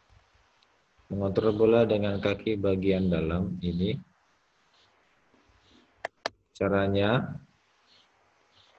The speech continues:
oke,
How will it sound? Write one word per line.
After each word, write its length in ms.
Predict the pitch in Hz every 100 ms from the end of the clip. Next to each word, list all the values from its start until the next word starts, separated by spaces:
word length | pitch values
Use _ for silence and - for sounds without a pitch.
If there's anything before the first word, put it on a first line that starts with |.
| _ _ _ _ _ _ - _ - _ _ _ _ _ _ _ - - _ _ _ _ _ _
oke, 160 | _